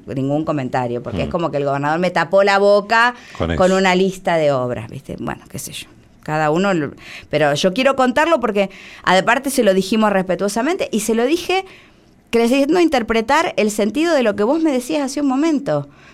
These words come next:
Speaker 1: Todos queremos, yo me quiero ve-, quedar a vivir en Zapala,
Speaker 2: Sí.
Speaker 1: quiero que Catalina viva en Zapala. Yo he sido feliz acá y quiero seguir siendo feliz acá. Ahora, si la ciudad no crece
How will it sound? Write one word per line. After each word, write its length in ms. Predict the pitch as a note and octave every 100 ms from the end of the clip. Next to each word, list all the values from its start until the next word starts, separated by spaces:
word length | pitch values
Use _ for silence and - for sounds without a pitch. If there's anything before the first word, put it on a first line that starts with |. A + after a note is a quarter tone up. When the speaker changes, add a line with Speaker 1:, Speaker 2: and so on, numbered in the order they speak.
| -
Speaker 1:
Todos 300 | F4 A4 F#4
queremos, 420 | - G3 F#3+ F3 F3
yo 180 | E3 E4
me 80 | G4+
quiero 240 | - A#3+
ve-, 100 | G3+ F3+
quedar 220 | F#3 G3+
a 60 |
vivir 200 | F3+ F#3+
en 80 | G3+
Zapala, 380 | F#3 F3 B3 G#3+
Speaker 2:
Sí. 60 | -
Speaker 1:
quiero 200 | F#3 F#3
que 120 | E3+
Catalina 560 | E3 D#3+ F#3 D4 E4+
viva 180 | G#3+ G#3+
en 80 | G3+
Zapala. 500 | F#3 F3+ E4+ B3 D#3+ - - - - -
Yo 120 | - A3+
he 40 |
sido 260 | A3 A#3+ A#3
feliz 280 | G#3 G#3 A#3+
acá 320 | G3 A3 D#4+
y 40 |
quiero 420 | E4 A3+ B3 C#4 C#4
seguir 380 | - G3 C4 G4
siendo 240 | F4 C4+
feliz 220 | G3+ G3+
acá. 220 | G#3 G#3 A#3
Ahora, 320 | A3 F#3 C3+ - - - -
si 160 | -
la 120 | D#3
ciudad 260 | D3+ G3 C4+
no 160 | F#4 F#4
crece 580 | F#4+ F#4 - F3 D#3+